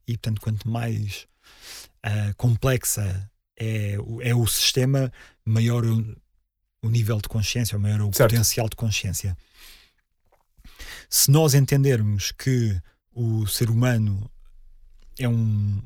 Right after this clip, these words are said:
Speaker 1: é um animal que tem uma consciência mais evoluída do que
Speaker 2: Formiga?
Speaker 1: do que a formiga,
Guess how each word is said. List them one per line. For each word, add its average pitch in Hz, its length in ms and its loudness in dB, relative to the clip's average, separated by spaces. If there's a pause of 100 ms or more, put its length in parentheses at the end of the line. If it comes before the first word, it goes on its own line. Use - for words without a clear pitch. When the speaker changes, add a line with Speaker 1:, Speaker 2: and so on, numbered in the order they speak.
Speaker 1:
é 120 80 -2
um 113 100 2
animal 117 380 2
que - 100 -8
tem 113 160 0
uma 110 200 2
consciência 107 580 -2
mais 110 420 -2
evoluída 107 500 -2
do 104 160 -2
que - 180 -14 (520)
Speaker 2:
Formiga? 117 440 0 (240)
Speaker 1:
do 107 100 -6
que 110 80 -6
a 101 40 -6
formiga, 147 640 2